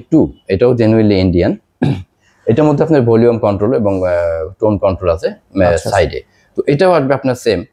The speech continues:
Speaker 1: ছয় হাজার আটশো টাকা।
Speaker 2: ছয় হাজার আটশো টাকা।
Speaker 1: জি। আর অনেকের পছন্দে গোগোজ গিটার থাকে,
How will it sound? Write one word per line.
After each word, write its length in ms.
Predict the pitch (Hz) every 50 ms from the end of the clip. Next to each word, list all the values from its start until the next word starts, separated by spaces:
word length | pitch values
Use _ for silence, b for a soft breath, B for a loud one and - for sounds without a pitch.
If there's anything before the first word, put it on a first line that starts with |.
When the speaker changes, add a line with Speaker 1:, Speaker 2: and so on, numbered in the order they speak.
| _
Speaker 1:
ছয় 180 | - - 113 104
হাজার 200 | 101 92 101 85
আটশো 280 | 82 80 - - -
টাকা। 200 | - 80 80 -
Speaker 2:
ছয় 80 | 156 151
হাজার 220 | 143 139 143 139
আটশো 240 | 131 123 - - 123
টাকা। 160 | 110 117 104
Speaker 1:
জি। 180 | 104 85 76 65 _ b b b b b b b
আর 340 | - 90 85 82 82 85 87 85 - - - - _ _ -
অনেকের 260 | 123 131 131 147 143
পছন্দে 420 | 139 143 135 135 - 156 147 156
গোগোজ 400 | 143 131 147 151 151 165 151 127
গিটার 220 | 127 135 - 123 104
থাকে, 300 | - 110 95 90 139